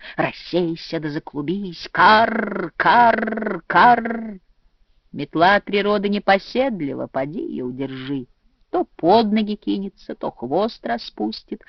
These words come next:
А хвост у неё непростой, особенный. Дело в том, что в дроке растения из семейства бобовых, иначе мотыльковых, называемых по латыни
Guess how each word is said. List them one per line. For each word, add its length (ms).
А 100
хвост 420
у 40
неё 240
непростой, 640
особенный. 640
Дело 220
в 60
том, 160
что 280
в 160
дроке 480
растения 680
из 140
семейства 540
бобовых, 680
иначе 360
мотыльковых, 760
называемых 680
по 60
латыни 640